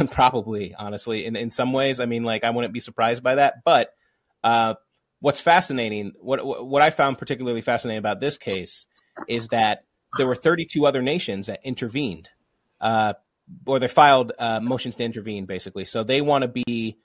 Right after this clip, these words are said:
parties to the case, and they wanna be involved in the judgment. And one of those, or three of those nations were the U K, Germany, and then also, uh,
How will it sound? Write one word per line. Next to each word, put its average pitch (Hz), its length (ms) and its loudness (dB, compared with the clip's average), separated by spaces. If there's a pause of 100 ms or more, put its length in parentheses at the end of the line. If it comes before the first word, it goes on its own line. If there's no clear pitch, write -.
(180)
parties 131 420 4
to 131 100 -4
the 113 80 -4
case, 151 580 -2
and 120 140 -4
they 123 80 0
wanna 123 180 -2
be 113 160 -4
involved 113 320 -2
in 110 80 -6
the 107 60 -10
judgment. 101 560 -6
And 104 200 -8
one 135 140 0
of 151 80 0
those, 123 260 2
or 120 160 -6
three 240 220 -6
of 196 60 -2
those 113 180 -4
nations 104 500 -8 (540)
were 127 260 2
the 120 120 -6
U 139 160 -2
K, 117 400 -2 (400)
Germany, 120 520 2 (240)
and 120 140 -2
then 127 120 0
also, 120 580 2
uh, 101 420 -4